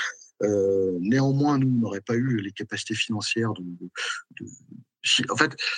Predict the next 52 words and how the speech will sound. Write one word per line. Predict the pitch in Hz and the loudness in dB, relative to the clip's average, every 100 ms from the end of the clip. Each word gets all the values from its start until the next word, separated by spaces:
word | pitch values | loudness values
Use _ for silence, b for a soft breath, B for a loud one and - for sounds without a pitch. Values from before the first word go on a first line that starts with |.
| B _ _ 139 | B _ _ 0
après | 135 190 | 2 2
mille | 170 | 2
neuf | 139 | 2
cent | 151 | 2
dix-huit, | 139 135 185 - | 2 2 0 0
même | 139 160 | 2 4
en, | 131 | 2
même | 117 147 139 | 2 2 2
en | |
mille | 131 127 | 2 2
neuf | 123 | 0
cent | 131 | 0
dix-huit, | 127 135 | -2 -2
mille | 120 | -2
neuf | 113 | -2
cent | 123 | -2
dix-neuf, | 113 143 165 - | 0 0 0 2
il | |
y | 123 | 2
a | |
eu | 139 | 2
un | 127 143 | 2 2
début | 151 160 | 0 -2
de | 143 | 0
nouveau, | 139 127 139 135 | 0 2 0 2
nouvelle | 135 131 135 135 | 2 2 0 0
course | 135 - | -2 0
à | |
l'armement, | 120 110 110 117 139 - _ _ - | 0 2 2 0 -2 -8 _ _ -6
euh, | 98 98 95 | -4 -2 -4
entre | 101 - | -4 -2
les | 107 104 | 0 0
États-Unis, | 104 95 110 117 139 147 | 0 0 2 2 2 2
le | 113 110 | 2 2
Japon | 113 107 127 139 139 - - | 0 0 2 2 2 -2 -4
et | - 123 | 0 2
l'Angleterre. | 120 117 113 113 101 90 - | 4 2 2 0 -2 0 0
Et, | 110 127 | 2 4
euh, | 107 | 2
il | |
y | |
a | 104 | 2
beaucoup | 131 139 | 2 2
de | 135 | 2
monde | 147 135 | 2 0
qui | |
s'est | - | -4
dit, « | 117 143 - | -2 0 0
On | |
va | 110 110 | 0 0
arrêter | 110 107 | 0 -2
là. | 98 | -6